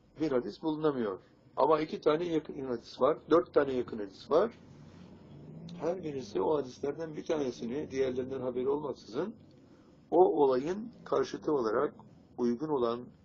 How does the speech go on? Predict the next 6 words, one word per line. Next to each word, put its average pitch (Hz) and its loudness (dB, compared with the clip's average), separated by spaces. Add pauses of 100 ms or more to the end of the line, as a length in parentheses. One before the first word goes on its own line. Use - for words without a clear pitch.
(100)
davranış 123 0
biçimi 113 -10
olarak 117 -4 (680)
onu 143 0
alıyor. 110 -4 (1700)
Bu 170 0